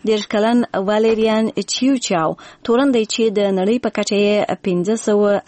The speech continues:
اته شپېته میلیونه ډالر غلا کړي دي. په امریکا کې میاشت وړاندې یو روسي تبع سرګی میدویدیف هم په ورته قضیه کې د لاس لرلو په تور مجرم پېژندل سوی و. میدویدیف د انفراد شرکت مؤسس او مدیر و. هغه شرکت چې په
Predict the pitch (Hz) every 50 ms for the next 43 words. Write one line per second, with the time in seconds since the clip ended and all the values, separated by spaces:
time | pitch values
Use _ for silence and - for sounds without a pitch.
0 | 175 175 - _ - 277 285 - - - 180 170 - - 185 170 165 170 170 170
1 | 170 165 160 160 151 160 185 202 208 208 220 214 196 - - 180 156 147 - -
2 | - - - - - - - - - 269 262 262 247 240 226 - 240 233 - -
3 | 214 202 185 190 196 202 - - 190 190 196 214 226 214 220 214 190 180 175 175
4 | 175 - - 185 - 190 165 185 190 202 196 - - 180 175 170 - 202 196 180
5 | 165 156 - 226 254 262 254 240 - 254 247 233 233 208 185 180 165 - 175 -
6 | - 175 170 220 247 247 - 302 294 - - - - - - - 247 233 226 196
7 | 185 185 - - 185 175 180 180 175 - 180 170 - 233 233 - - 214 214 220
8 | 196 247 233 240 196 175 170 165 175 175 170 175 175 175 - - 185 185 180 185
9 | 185 190 - - - - - - - - - 302 294 294 277 254 240 240 233 233
10 | 226 220 220 226 226 214 214 208 - - - 196 190 185 - - 226 247 247 233
11 | 185 - _ - - - 190 180 - 208 - - 185 175 175 - - 294 311 -
12 | - 214 208 202 208 214 202 190 175 - - 185 - - - - - - - 175
13 | 165 175 - 170 - - 294 294 - - - 349 330 302 - -